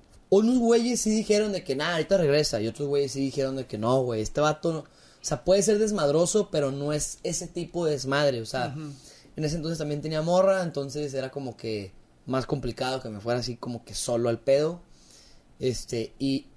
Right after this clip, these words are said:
Speaker 1: y algo, güey, que mis jefes me educaron muy cabrón y tengo una maña-, una manía de hacer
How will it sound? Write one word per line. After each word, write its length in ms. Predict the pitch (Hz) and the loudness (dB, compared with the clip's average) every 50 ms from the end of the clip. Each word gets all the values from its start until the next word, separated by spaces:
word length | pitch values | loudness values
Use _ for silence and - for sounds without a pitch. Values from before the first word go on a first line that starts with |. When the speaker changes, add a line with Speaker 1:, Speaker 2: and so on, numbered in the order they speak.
| _ _ _ _ _ | _ _ _ _ _
Speaker 1:
y 140 | - 160 165 | 0 2 4
algo, 340 | 165 175 175 175 170 180 175 | 4 4 4 4 4 4 2
güey, 200 | 180 185 185 165 | 2 2 0 -2
que 120 | - 156 | -2 -4
mis 120 | 147 135 123 | -6 -2 -2
jefes 260 | - 147 139 165 170 | -2 -2 0 -2 -4
me 60 | 175 170 | -2 -2
educaron 420 | 160 143 - 151 147 151 160 160 | -2 0 0 0 0 0 0 -2
muy 120 | 160 160 151 | -4 -4 -4
cabrón 420 | 175 160 156 151 151 156 156 - - | -4 -2 0 0 0 0 -2 -4 -4
y 320 | 147 151 143 139 135 127 | -2 -2 0 0 -2 -2
tengo 220 | - - 180 180 185 | -2 0 0 0 -2
una 120 | 170 - | -4 -6
maña-, 440 | 151 147 139 139 139 131 135 143 - | -6 -6 -6 -6 -8 -8 -10 -12 -8
una 200 | - 165 165 185 | -4 -2 0 0
manía 380 | 180 170 156 151 156 165 170 165 | 0 0 -2 -2 -2 -4 -4 -4
de 40 | 165 | -4
hacer 300 | 156 170 170 160 165 - | -4 -2 -2 -4 -4 -6